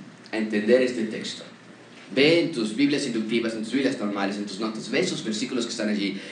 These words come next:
y solamente piensa esto: "Dios lo dejó registrado para mí por una sola razón". ¿Cuál es esa razón?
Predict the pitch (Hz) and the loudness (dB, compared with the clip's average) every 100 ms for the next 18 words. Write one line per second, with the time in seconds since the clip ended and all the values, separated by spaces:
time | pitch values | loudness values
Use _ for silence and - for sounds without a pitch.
0 | - - 165 156 - 120 113 107 107 - | -8 0 2 2 0 0 2 -2 -2 -6
1 | - - - 113 147 - - 104 98 98 | -10 -14 2 4 4 0 -2 -2 -2 4
2 | 120 131 135 - 110 - - 113 120 127 | 4 4 0 -8 -6 -4 -2 2 2 2
3 | - 95 95 98 131 127 - - 98 98 | 0 -4 -2 4 4 4 -2 -2 0 2
4 | 147 147 127 - 127 110 104 104 113 - | 6 6 6 2 2 4 0 0 0 -2
5 | - 127 143 139 131 127 110 123 117 | 0 4 4 2 0 -2 -4 0 0